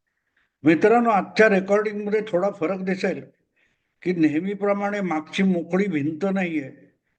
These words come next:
ती गायब झालीये. मी नेहमीच्याच जागी बसलोय, पण ही काहीतरी नवीन सॉफ्टवेअरचा प्रकार आमच्या सहकार्याने त्याच्यात घातलाय, त्यामुळे मी बसलोय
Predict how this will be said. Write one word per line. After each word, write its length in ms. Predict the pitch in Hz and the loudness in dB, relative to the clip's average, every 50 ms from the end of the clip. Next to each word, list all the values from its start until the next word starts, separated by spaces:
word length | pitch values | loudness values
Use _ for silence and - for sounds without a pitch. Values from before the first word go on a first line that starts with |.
| - - | 0 0
ती 80 | 151 | 2
गायब 380 | 135 147 143 156 190 214 220 202 | 4 6 6 6 4 2 2 2
झालीये. 420 | 175 180 180 165 156 143 135 120 - - - - _ _ _ _ _ _ _ _ - | 2 2 4 4 2 0 0 -4 -8 -12 -20 -20 _ _ _ _ _ _ _ _ 4
मी 120 | 151 170 | 6 6
नेहमीच्याच 540 | 180 160 147 151 160 185 202 185 220 226 226 | 6 6 6 6 6 4 2 2 2 2 2
जागी 280 | 190 202 190 185 196 196 | 4 2 0 2 0 -2
बसलोय, 460 | 185 180 170 170 170 165 160 156 135 - - - - _ _ _ _ _ _ _ _ _ _ _ _ _ _ _ - | -2 -2 -2 -2 -2 -2 -2 -2 -4 -6 -14 -20 -20 _ _ _ _ _ _ _ _ _ _ _ _ _ _ _ -4
पण 100 | 165 170 | -2 0
ही 220 | 165 139 151 180 185 | 0 2 2 0 2
काहीतरी 460 | 190 208 202 196 196 196 190 202 190 165 - - - - _ _ _ _ _ - | 4 4 4 4 2 2 2 2 0 0 -6 -10 -18 -20 _ _ _ _ _ 4
नवीन 360 | 131 151 160 175 202 208 202 | 6 6 6 6 4 0 0
सॉफ्टवेअरचा 680 | 190 185 175 160 - - - 185 202 202 185 190 196 | 2 2 2 2 0 0 2 4 4 4 4 2 0
प्रकार 380 | 196 - 170 156 - 185 185 180 | 0 0 -6 -4 0 0 0 0
आमच्या 400 | 180 180 180 160 175 185 175 165 - - - - - _ _ _ _ _ _ _ - | 0 -4 -6 -6 -6 -6 -6 -6 -8 -12 -18 -20 -20 _ _ _ _ _ _ _ -2
सहकार्याने 640 | - 151 160 170 - 190 190 185 196 196 190 190 185 | 4 4 4 4 4 2 0 0 0 0 0 -2 -2
त्याच्यात 340 | 190 185 175 - 185 185 170 | -2 -4 -4 -2 -2 -2 -2
घातलाय, 500 | 147 127 123 127 - 170 170 170 143 - - - - - _ _ _ _ _ _ _ _ _ _ _ _ _ _ _ _ _ _ _ _ _ - | -2 -4 -4 -4 -2 0 0 0 0 -2 -8 -16 -20 -20 _ _ _ _ _ _ _ _ _ _ _ _ _ _ _ _ _ _ _ _ _ -4
त्यामुळे 380 | 160 160 180 196 202 208 202 - - - - - _ _ _ _ - | -2 -2 -2 0 -2 -2 -2 -4 -8 -18 -20 -20 _ _ _ _ 4
मी 140 | 131 175 208 | 6 6 6
बसलोय 540 | 190 160 170 170 175 - 196 220 226 226 | 8 8 6 6 6 4 4 6 6 4